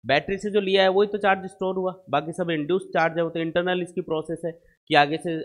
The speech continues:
आगे charge induce हो, होता गया, तो हमने externally थोड़ी लिया उसको, इसलिए हम ये बोलेंगे कि total charge कितना store होगा, क्यू charge store होगा। तो एक तो इसमें confusion होता है कि तीनों कैपेसिटर पे charge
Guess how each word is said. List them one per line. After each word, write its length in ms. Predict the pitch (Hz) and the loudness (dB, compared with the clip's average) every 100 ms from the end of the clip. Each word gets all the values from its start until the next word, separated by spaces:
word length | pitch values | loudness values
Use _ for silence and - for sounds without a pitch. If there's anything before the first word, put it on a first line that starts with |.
| - | -2
आगे 200 | 135 156 | -2 -2
charge 300 | 147 151 156 | 0 0 0
induce 280 | 156 147 160 | -4 -4 -4
हो, 280 | 160 151 - | -4 -4 -6
होता 200 | 135 135 | -10 -6
गया, 160 | 139 151 | -2 -2
तो 120 | 165 | -2
हमने 220 | 165 170 - 147 | -4 -4 -4 -8
externally 520 | - - 185 196 196 | -8 -6 -4 -2 -2
थोड़ी 220 | 196 196 | 0 -2
लिया 200 | 185 143 | 0 -2
उसको, 300 | 123 - 104 - _ _ | -2 -6 -12 -12 _ _
इसलिए 220 | 139 160 | -8 -4
हम 160 | 170 175 | -2 -2
ये 80 | 175 | 0
बोलेंगे 320 | 165 160 175 | 0 0 -4
कि 120 | 175 185 - | -6 -8 -2
total 320 | 147 151 190 | -2 -2 0
charge 240 | 180 175 | 2 0
कितना 280 | 175 175 180 | -2 -6 -6
store 260 | 170 170 165 | -4 -2 0
होगा, 220 | 160 190 | 0 -2
क्यू 480 | 233 - _ _ 151 | -4 -8 _ _ -4
charge 280 | 147 135 131 | 2 0 0
store 280 | 123 127 110 | -8 -6 -4
होगा। 180 | 101 92 - _ | -6 -10 -14 _
तो 60 | 135 | -8
एक 340 | - - 139 | -6 -6 -4
तो 60 | 180 | -4
इसमें 240 | 170 185 | -4 -4
confusion 440 | 185 175 180 180 170 | -2 -4 -4 -2 -2
होता 180 | 160 | -2
है 60 | 156 | -4
कि 120 | 151 | -4
तीनों 720 | 151 _ _ _ _ - 160 165 | -10 _ _ _ _ -4 -2 0
कैपेसिटर 400 | 165 156 - 165 | -2 -2 -6 -8
पे 100 | 165 | -4
charge 380 | 160 143 147 | 2 2 0